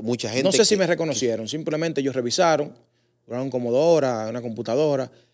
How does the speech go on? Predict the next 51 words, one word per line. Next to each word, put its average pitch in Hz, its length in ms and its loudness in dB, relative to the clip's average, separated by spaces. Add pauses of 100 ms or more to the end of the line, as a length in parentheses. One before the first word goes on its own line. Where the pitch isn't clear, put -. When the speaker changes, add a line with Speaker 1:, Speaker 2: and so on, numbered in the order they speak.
(120)
Speaker 2:
eh, 117 340 -4
que 123 100 -4
aquello 123 400 0
iba. 139 400 2
Obvio 135 280 -2
que 120 80 -2
yo 120 120 -4
no 123 80 -4
le 120 60 0
dije, 123 220 0
"Yo 117 80 -2
soy 120 140 -6
Capricornio 123 460 -4
T 120 100 -4
V, 135 140 0
el 131 80 0
youtuber 131 400 -2
que 117 140 -2
viene 123 260 -2
para 120 140 -4
acá 131 100 -4
a 127 40 -2
grabarte 120 360 -2
los 120 100 -2
bajos". 147 220 2
Speaker 1:
Pero 123 140 4
tú, 147 180 -2
Speaker 2:
Yo 127 180 -4
Speaker 1:
pero 143 140 6
Speaker 2:
le 160 60 8
Speaker 1:
tú, 170 40 8
Speaker 2:
dije, 180 120 10
"No, 214 100 2
no, - 60 10
Speaker 1:
pero 165 100 10
Speaker 2:
son 202 180 4
cámaras 202 300 4
para 190 80 4
nosotros 180 240 0
hacer 180 100 0
fotografía 175 460 2
y - 20 2
vaina", 175 240 2
no. 170 340 -2 (140)
Speaker 1:
Pero 123 300 0
mi 123 200 0
pregunta 151 380 4
es, 107 180 -2
tú 156 140 2
como 175 240 2
extranjero, 110 640 -2